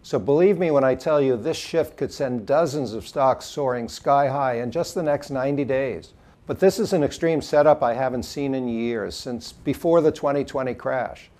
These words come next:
The last time this happened, you could have more than tripled your money by just owning one stock. And I'm revealing this number one stock to buy today, one hundred percent free of charge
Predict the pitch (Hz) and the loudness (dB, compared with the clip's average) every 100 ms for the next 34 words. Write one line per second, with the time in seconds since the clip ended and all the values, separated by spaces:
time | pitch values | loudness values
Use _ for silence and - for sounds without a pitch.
0 | - - _ - 127 165 180 - 175 156 | -20 -20 _ 0 6 6 6 2 2 2
1 | 147 - 123 127 131 123 113 147 123 107 | -2 0 0 0 -2 -4 -6 -6 -6 -4
2 | 123 104 101 - 170 170 175 147 139 139 | -4 -4 -8 -4 -4 0 -2 -2 0 0
3 | 139 117 107 110 131 127 - 139 131 127 | 0 -2 -2 -4 -4 -4 -4 -2 -2 -2
4 | 117 120 143 139 135 - 131 110 - - | -4 0 2 2 -2 -2 0 0 -4 -14
5 | _ 135 139 139 135 123 180 202 160 135 | _ 0 2 4 2 2 4 4 4 2
6 | 120 139 135 139 135 127 - 147 131 - | -2 0 2 4 2 0 0 2 2 0
7 | 120 127 131 131 131 131 117 123 87 87 | -4 0 0 0 -4 -4 -2 -2 -4 -8
8 | _ _ _ 139 165 147 165 151 147 135 | _ _ _ 0 0 2 -2 -2 -4 -6
9 | - 139 - 147 147 131 - 147 127 120 | -2 -4 -4 -2 -2 -2 0 2 4 2
10 | - | -2